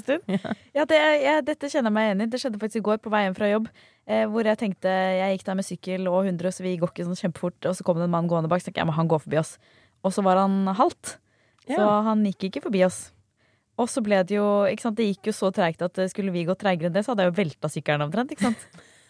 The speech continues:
Speaker 1: Så da, da gikk jo faktisk et langt strekke rett ved siden av hverandre.
Speaker 3: Ja,
Speaker 1: Jeg tenkte
Speaker 3: hvordan
Speaker 1: sånn,
Speaker 3: føltes
Speaker 1: «Skal jeg
Speaker 3: det?
Speaker 1: slå han en prat? Skal jeg ikke? Skal jeg liksom?» Nei, jeg, jeg, jeg dør ikke av det, men det, det blir en morsom situasjon.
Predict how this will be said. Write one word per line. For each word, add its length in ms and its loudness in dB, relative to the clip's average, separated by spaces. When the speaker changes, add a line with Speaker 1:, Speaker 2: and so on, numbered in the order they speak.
Speaker 1:
Så 160 -4
da, 220 6
da 320 4
gikk 300 -2
jo 20 -14
faktisk 220 0
et 100 -4
langt 160 2
strekke 400 -2
rett 160 -4
ved 80 -12
siden 80 -2
av 80 0
hverandre. 300 -2
Speaker 3:
Ja, 160 2
Speaker 1:
Jeg 140 -2
tenkte 100 -6
Speaker 3:
hvordan 160 2
Speaker 1:
sånn, 140 2
Speaker 3:
føltes 240 -2
Speaker 1:
«Skal 100 4
jeg 60 2
Speaker 3:
det? 20 -14
Speaker 1:
slå 80 0
han 80 0
en 80 -4
prat? 160 0
Skal 220 -4
jeg 80 -6
ikke? 160 -4
Skal 160 -8
jeg 140 -4
liksom?» 240 -6
Nei, 140 2
jeg, 260 -2
jeg, 220 -2
jeg 180 0
dør 380 4
ikke 160 0
av 160 4
det, 100 -2
men 220 0
det, 100 2
det 100 -2
blir 220 -2
en 100 -10
morsom 240 -8
situasjon. 400 -4